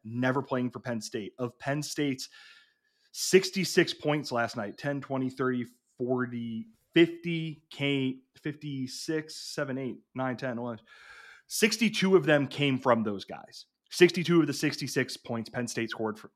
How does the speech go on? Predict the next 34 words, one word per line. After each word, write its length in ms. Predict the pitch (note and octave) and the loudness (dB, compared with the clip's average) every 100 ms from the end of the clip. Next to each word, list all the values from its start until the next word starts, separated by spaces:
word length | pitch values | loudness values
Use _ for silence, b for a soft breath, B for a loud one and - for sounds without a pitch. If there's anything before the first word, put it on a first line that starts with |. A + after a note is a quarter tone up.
| _ | _
last 280 | A2 G#2+ - | -4 -4 -4
night 140 | A2 | -4
are 60 | G#2 | -4
coming 200 | A2+ A2 | -4 -6
from 140 | G#2+ | -6
guys 320 | G#2 G#2+ G#2+ G#2 | -4 0 0 0
who 80 | |
are 60 | G#2 | -6
not 160 | G#2+ G#2 | -6 -6
going 160 | G#2+ | -8
to 40 | G#2 | -10
play 140 | G#2 | -12
for 140 | G2 | -14
Penn 160 | - F#2+ | -16 -14
State 240 | - A#2+ | -8 -6
again. 240 | A2+ G2 F#2+ B B B B - | -6 -8 -12 B B B B -6
And 400 | D#3 D#3 D3+ D3 | 0 2 2 0
despite 500 | - D3 - F3 G3+ - | -6 -8 -2 0 0 0
that, 320 | C3+ C3+ C3+ - | 0 0 -2 -4
I 140 | C3+ D3 | 0 0
completely 640 | D#3+ C#3 E3 D3+ D3 C3+ | -2 -8 -10 -8 -2 -2
agree 320 | A2 B2+ C#3+ | -2 0 2
with 160 | E3+ D3 | 2 0
you, 120 | A#2+ | -4
Matt, 360 | G#2+ G#2+ G#2 - | -4 -6 -10 -14
because 720 | A2 - A#2 A2+ A2 G#2+ - _ _ _ _ _ _ _ _ _ - _ | -12 -4 -2 -2 -6 -10 -16 _ _ _ _ _ _ _ _ _ -20 _
even 380 | D#3 F3+ F3+ C#3 | -4 2 2 4
though 600 | B2+ C#3+ C#3 B2 A2 G#2 b b b b b b _ _ _ _ _ _ _ - | 8 10 10 6 2 -6 b b b b b b _ _ _ _ _ _ _ -2
next 400 | C3+ C#3 C#3 - | 6 6 6 -2
year's 280 | C#3 C3 - | 0 -2 -4
team 400 | - C#3 C3 B2 | -8 -4 -2 -2
is 140 | A#2+ | -2
going 300 | - A#2+ A#2+ | 4 4 4
to 180 | A2+ A#2 | 0 -6